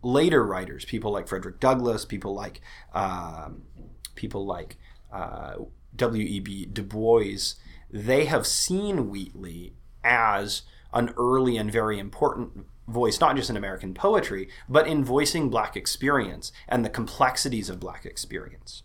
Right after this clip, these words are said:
I think it's very fascinating to read poets who are, even if we don't know their context, poets of great power, who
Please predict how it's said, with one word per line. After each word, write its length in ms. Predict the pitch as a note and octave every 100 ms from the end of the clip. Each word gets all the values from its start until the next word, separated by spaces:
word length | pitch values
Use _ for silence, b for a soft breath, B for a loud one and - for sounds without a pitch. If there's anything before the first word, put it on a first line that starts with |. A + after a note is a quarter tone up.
| -
I 80 |
think 160 | C#3 D3+
it's 120 | -
very 300 | C3 D#3+ E3
fascinating 720 | D#3+ - A2 - F#2+ F#2 D#2+ -
to 140 | A#2+
read 280 | A#2 C#3+ C3
poets 460 | A#2 G2+ F#2+ -
who 440 | - B2+ A#2 G2+ -
are, 400 | A2 A2 G2 G2 - b b -
even 200 | C3 B2+
if 100 | A2+
we 80 | G#2+
don't 260 | B2 C#3
know 180 | A2+ G#2
their 140 | G2
context, 720 | G2+ - F#2 - F#2+ - -
poets 400 | - D3 B2+ -
of 320 | - A2 F#2+ - b b
great 240 | C3 C#3 -
power, 540 | - A2+ A2+ - - - - - - -
who 380 | D#3 C#3 C3